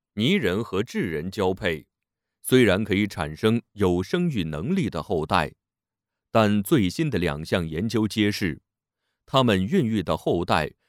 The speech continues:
生育能力比较差，特别是男性。这也显示，泥人和智人并非完美的配偶，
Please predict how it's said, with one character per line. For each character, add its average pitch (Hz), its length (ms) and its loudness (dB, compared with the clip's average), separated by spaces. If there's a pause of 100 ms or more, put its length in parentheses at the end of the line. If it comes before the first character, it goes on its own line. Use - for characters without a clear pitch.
(120)
生 196 280 4
育 120 180 0
能 80 260 -4
力 101 180 -2
比 71 240 -10
较 80 180 -4
差， 82 320 -2 (680)
特 156 200 6
别 82 200 -2
是 87 160 -4
男 78 280 -6
性。 98 300 -2 (800)
这 107 140 4
也 92 160 4
显 80 240 -2
示， 92 320 -2 (560)
泥 156 220 4
人 117 280 0
和 123 160 -2
智 180 180 -2
人 80 400 -2 (220)
并 98 240 0
非 110 240 4 (100)
完 98 220 2
美 139 260 -2
的 80 140 -6
配 95 240 -2
偶， 73 260 -2